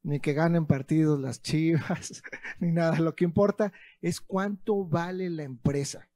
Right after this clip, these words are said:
¿no? Y, y bueno, ahorita vamos a ver todo lo que lo integra, incluyendo, obviamente, los jugadores, ¿no? Eh, bueno, primero, vamos a ver qué es la evaluación. La evaluación es el proceso de determinar el valor financiero de una empresa.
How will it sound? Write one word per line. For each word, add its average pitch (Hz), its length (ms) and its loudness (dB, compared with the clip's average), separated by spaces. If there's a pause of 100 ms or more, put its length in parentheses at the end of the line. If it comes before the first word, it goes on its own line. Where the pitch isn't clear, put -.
¿no? 151 240 -4 (460)
Y, 139 380 -8 (160)
y 143 40 -12
bueno, 151 260 -4
ahorita 147 260 0
vamos 165 300 0
a 143 80 0
ver 160 260 -2 (240)
todo 175 200 8
lo 175 160 10
que 156 100 4
lo 147 100 2
integra, 175 600 4 (180)
incluyendo, 165 960 4
obviamente, 147 560 0
los 139 140 -4
jugadores, 120 640 -6
¿no? 220 200 -8 (840)
Eh, 156 360 -4 (2000)
bueno, 147 480 -2 (760)
primero, 190 340 8
vamos 240 240 6
a 226 60 6
ver 220 140 4
qué 247 100 2
es 233 60 2
la 233 100 2
evaluación. 180 640 4
La 202 60 2
evaluación 175 420 4
es 226 120 2
el 190 120 4
proceso 190 680 4
de 160 200 2
determinar 156 540 0
el 170 100 2
valor 151 320 0
financiero 160 600 2
de 156 60 4
una 156 140 2
empresa. 123 480 -4